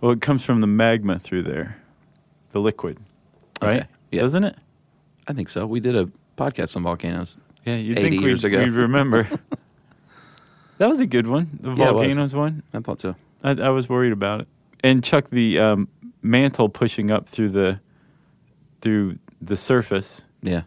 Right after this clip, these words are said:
Speaker 1: accounts for those, uh, crustal uplifts.
Speaker 2: Up, upwarps.
Speaker 1: Upwarps.
Speaker 2: Yeah.
Speaker 1: That's right. Um,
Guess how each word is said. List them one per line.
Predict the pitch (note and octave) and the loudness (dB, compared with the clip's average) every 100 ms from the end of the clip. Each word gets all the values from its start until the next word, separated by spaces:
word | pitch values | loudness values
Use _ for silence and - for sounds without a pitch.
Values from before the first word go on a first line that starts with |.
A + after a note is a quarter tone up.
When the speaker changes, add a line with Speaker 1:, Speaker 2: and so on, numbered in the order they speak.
| - | -6
Speaker 1:
accounts | A2+ A#2 G#2 - | -4 -2 -2 -2
for | G#2+ | 0
those, | G2+ G2 - - | 2 0 -2 -6
uh, | F#2 - | -4 -6
crustal | - B2+ - A#2 - | -2 0 2 2 2
uplifts. | A2+ - A#2+ C3 - - - _ _ _ - | 0 0 0 0 -8 -20 -20 _ _ _ -4
Speaker 2:
Up, | G2 - - | -4 -4 -4
upwarps. | F#2+ - E2 - - - _ _ | -2 0 -2 -2 -10 -20 _ _
Speaker 1:
Upwarps. | C3+ B2+ G#2+ - - - - | 0 4 2 2 -4 -14 -8
Speaker 2:
Yeah. | F2 - - | -8 -8 -8
Speaker 1:
That's | G#2 - | -10 -6
right. | F2 - _ _ _ _ _ A2+ | -6 -6 _ _ _ _ _ 2
Um, | A2+ G#2+ G2+ F#2 | 6 6 2 -2